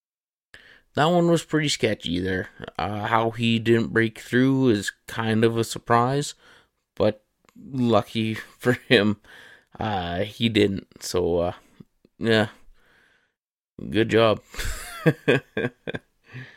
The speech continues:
But yeah, now that we're getting into, uh, the ice fishing season, uh, you know, I was thinking today of kinda, like, where we've came from and where we are today,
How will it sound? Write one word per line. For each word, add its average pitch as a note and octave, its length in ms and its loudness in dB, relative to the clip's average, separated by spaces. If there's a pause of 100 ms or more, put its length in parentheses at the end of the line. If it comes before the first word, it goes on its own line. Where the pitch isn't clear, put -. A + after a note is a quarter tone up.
(460)
But C3 220 8
yeah, D3+ 260 4
now D3 220 2
that A#2 140 2
we're C#3 160 2
getting C3 240 2
into, B2 600 4
uh, B2 240 6
the - 240 -4
ice C#3 240 0
fishing C3 440 -2
season, C#3+ 600 -2 (760)
uh, A#2+ 320 0 (560)
you C3+ 100 4
know, C3 300 4 (800)
I C3+ 60 -2
was C#3+ 180 -2
thinking D3+ 300 4
today A#2+ 360 6
of G2 240 2 (200)
kinda, A#2 300 0
like, F2+ 320 -2 (340)
where A#2+ 340 4
we've G#2 260 0 (200)
came C3 300 2
from B2 340 2 (340)
and F#2+ 140 0
where A2 180 6
we G#2 160 4
are G#2+ 180 4
today, G#2 520 -2